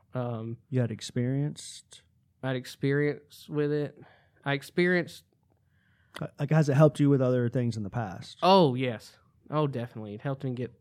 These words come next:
Speaker 1: it's helped me get, got, uh, it's helped me, um, get through so much. Because when I do it, um, unlike my vision that was leaving me, the breath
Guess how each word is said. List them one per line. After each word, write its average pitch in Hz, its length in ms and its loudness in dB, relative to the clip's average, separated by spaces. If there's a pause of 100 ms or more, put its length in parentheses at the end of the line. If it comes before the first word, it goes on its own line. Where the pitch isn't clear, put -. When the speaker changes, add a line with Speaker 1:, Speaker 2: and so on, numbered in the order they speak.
Speaker 1:
it's 135 160 -10
helped 139 200 -4
me 131 120 -4
get, 123 280 -8
got, 120 220 -8 (400)
uh, 117 260 -6 (280)
it's 135 200 -12
helped 196 340 -4
me, 117 280 -6 (540)
um, 120 340 -4
get 127 200 -6
through 123 200 -6
so 139 300 -2
much. 110 500 -8 (600)
Because 147 520 -6 (340)
when 143 160 -4
I 147 80 0
do 143 320 2
it, 143 260 0 (680)
um, 123 500 -2 (1300)
unlike 156 340 2
my 139 140 2
vision 143 520 -2
that 123 160 -6
was 120 140 -10
leaving 151 360 -4
me, 170 160 0
the 143 120 -2
breath 135 480 -4